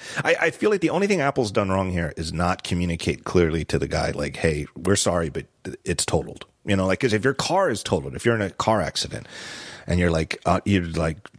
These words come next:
don't know if it's gonna be repairable or not, you, you know, and, and the, the mechanic will just tell you, you know, "This is totaled," right? I guess you have to work it out with your insurance company, but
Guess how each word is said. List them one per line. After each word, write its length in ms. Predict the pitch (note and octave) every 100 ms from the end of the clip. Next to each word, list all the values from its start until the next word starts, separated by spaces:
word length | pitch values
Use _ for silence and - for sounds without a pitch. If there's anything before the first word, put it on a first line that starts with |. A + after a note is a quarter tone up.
| -
don't 240 | G#2 F#2+
know 220 | F#2+ F#2
if 140 | F2 -
it's 220 | E2 -
gonna 240 | - E2+
be 360 | D#2+ E2 D2+ D2 -
repairable 500 | D#2 - F#2+ F#2 D#2
or 100 | D2+
not, 320 | D2 - - -
you, 160 | D#2+ -
you 120 | E2+
know, 100 | D2+
and, 200 | D2+ D2
and 160 | - D2
the, 200 | C#2+ E2 -
the 80 | E2
mechanic 480 | E2+ - D3+ C#3+
will 80 | G2+
just 260 | E2+ E2+ - _ _ -
tell 200 | G#2+ G#2
you, 180 | - -
you 100 | D#2+
know, 160 | D2 C#2+
"This 200 | E2 -
is 160 | C#2
totaled," 460 | - E2+ - - - -
right? 240 | D#2 E2+
I 140 | D#2+ E2
guess 220 | F#2 -
you 60 |
have 80 | E2+
to 60 | E2
work 220 | D2 E2+
it 60 | E2
out 120 | D2+
with 100 | C#2
your 80 | D2+
insurance 380 | C2+ F2 D#2+ -
company, 360 | - - G#1
but 200 | - E2